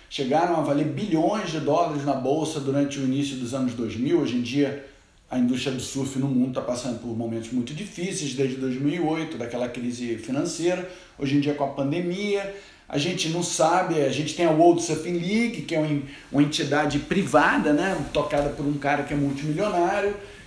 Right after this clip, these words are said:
É, como é que você tá vendo o surf, Marcelo? Hoje, também a chegada das piscinas. Como é que você tá vendo e,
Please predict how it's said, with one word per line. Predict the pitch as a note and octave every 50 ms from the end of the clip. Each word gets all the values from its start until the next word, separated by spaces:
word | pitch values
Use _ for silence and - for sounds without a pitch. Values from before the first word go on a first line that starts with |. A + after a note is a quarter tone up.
| - -
É, | A#3 G#3 G#3+ G#3+ A3 -
como | - -
é | -
que | - -
você | - C#4+
tá | - F#3+
vendo | D#3 F3+ F3 E3+
o | C#3
surf, | - - B2+ A2+ G#2 - -
Marcelo? | B2 B2 A2 - D#3 C#3+ B2+ B2 C3 C#3 D#3+ F3+
Hoje, | G3+ G#3 G3 - - - - - - - - - - - - - - - - - - - _ _ - -
também | - F3 E3+ D#3+ D#3+ D#3+ D#3+ D#3+ - - - - - _ _ _ _
a | B2 B2+ B2 B2 A#2+ A#2 A2+
chegada | A2 - - D3 C3+ C#3 C#3+ C#3
das | C3+ C3+ C3+ -
piscinas. | - - - - - - F3+ F3+ G3 G#3 G#3 G#3 G#3 G3 F#3+ F#3 F#3 F3+ F3 - - - - - - - - - - - -
Como | - - -
é |
que | - -
você | - -
tá | - F#3
vendo | D3 C3+ - G3+ G#3+ G#3+ G3+
e, | G3+ - -